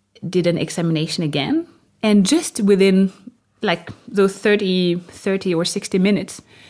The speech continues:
I was open now. I dilated to three centimeters. So I was about allowed to stay. And, uh, it made me very, very happy.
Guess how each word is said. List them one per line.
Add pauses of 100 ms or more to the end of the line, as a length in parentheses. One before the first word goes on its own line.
(460)
I
was
open
now.
I
dilated
to
three
centimeters.
So
I
was
about (100)
allowed
to
stay.
And,
uh,
it
made
me
very,
very
happy.